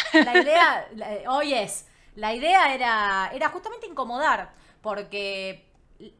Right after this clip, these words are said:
Speaker 2: a, eh, si bien uno piensa que, digamos,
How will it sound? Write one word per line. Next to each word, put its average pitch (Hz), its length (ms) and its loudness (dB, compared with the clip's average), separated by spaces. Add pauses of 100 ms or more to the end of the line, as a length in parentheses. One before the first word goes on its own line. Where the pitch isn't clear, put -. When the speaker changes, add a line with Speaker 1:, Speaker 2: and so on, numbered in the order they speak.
(1200)
Speaker 2:
a, 170 220 -14
eh, 208 180 -14
si 254 160 -14
bien 311 220 -4
uno 311 180 -6
piensa 302 320 -10
que, 220 220 -10
digamos, 208 460 -12